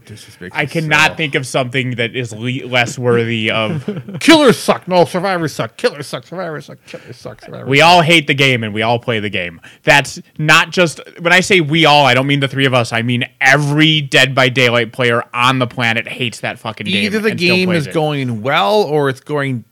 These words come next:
Speaker 1: terrible. There's very, very rarely a
Speaker 2: <laughs>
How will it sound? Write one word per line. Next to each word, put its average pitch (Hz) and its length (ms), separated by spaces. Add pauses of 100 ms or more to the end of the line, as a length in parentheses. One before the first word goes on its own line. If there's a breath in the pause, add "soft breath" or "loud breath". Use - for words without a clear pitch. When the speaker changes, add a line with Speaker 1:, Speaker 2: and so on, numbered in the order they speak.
(100)
Speaker 1:
terrible. 123 580
There's 123 240
very, 160 720
very 147 640
rarely 127 520
a 107 160
Speaker 2:
<laughs> - 100